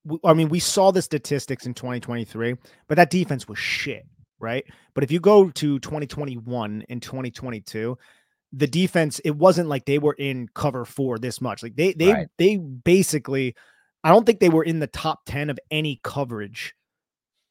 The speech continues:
Speaker 1: the
Speaker 2: That's
Speaker 1: entire
Speaker 2: good.
Speaker 1: Yeah, th-, that's, yeah, um, it's, I'm gonna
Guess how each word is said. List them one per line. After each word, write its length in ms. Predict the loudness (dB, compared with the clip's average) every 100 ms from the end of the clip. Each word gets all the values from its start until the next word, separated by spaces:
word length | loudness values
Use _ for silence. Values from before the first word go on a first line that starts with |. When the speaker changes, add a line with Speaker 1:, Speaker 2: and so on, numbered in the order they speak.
| _ _
Speaker 1:
the 140 | -6
Speaker 2:
That's 60 | -4
Speaker 1:
entire 460 | 0 2 2 2 0
Speaker 2:
good. 140 | -4 _ -10
Speaker 1:
Yeah, 180 | -2 -2 -2
th-, 120 | -2
that's, 380 | 4 4 2 -8 -8 -8
yeah, 220 | -2 -2 -4 -6
um, 180 | -4 -4 -2
it's, 200 | 0 2
I'm 180 | 6 8
gonna 240 | 8 6